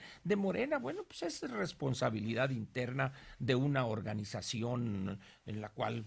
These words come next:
yo no tengo opinión al respecto, pero en la parte pública, en su liderazgo en el Congreso, la verdad es que es un desastre el que ha generado.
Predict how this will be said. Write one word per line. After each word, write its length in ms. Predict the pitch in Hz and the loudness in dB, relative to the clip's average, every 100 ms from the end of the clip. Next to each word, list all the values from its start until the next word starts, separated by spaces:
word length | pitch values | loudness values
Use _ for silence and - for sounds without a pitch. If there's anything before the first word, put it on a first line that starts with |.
| 107 | -8
yo 180 | 98 110 | -2 0
no 120 | 107 | 0
tengo 400 | - 110 101 90 - | -4 -4 -2 -4 -6
opinión 580 | 107 - 107 113 120 - | -8 -6 -6 -6 -6 -4
al 140 | 127 110 | -4 -4
respecto, 520 | 110 - 160 - 131 | -6 -2 -4 -2 0
pero 220 | 139 110 | 2 2
en 80 | 101 | 0
la 140 | 92 - | -4 2
parte 300 | 170 - 147 | 2 2 -4
pública, 840 | - 208 156 120 107 - 101 117 - - - - | 0 0 0 -4 -8 -6 -4 -4 -6 -20 -20 -6
en 200 | - 117 | 0 2
su 420 | - 120 110 107 - - | 2 4 4 2 -2 -4
liderazgo 1120 | 131 139 123 123 131 190 165 147 143 123 117 - - _ | 4 4 6 4 6 6 4 -2 0 0 0 -8 -20 _
en 160 | 127 | 2
el 140 | 113 110 | 2 0
Congreso, 640 | 110 104 98 95 - 190 - | -2 0 0 -2 -2 -2 -2
la 160 | 104 | -4
verdad 320 | 92 90 87 143 | -4 -6 -2 -2
es 180 | 143 | -2
que 140 | - 104 | -2 -2
es 140 | 104 | 0
un 120 | 131 117 | -2 -4
desastre 600 | - - 117 147 - 87 | -2 0 0 -2 -6 -8
el 60 | 73 | -8
que 160 | 87 | -10
ha 40 | 87 | -10
generado. 460 | - 85 - - | -8 -12 -12 -16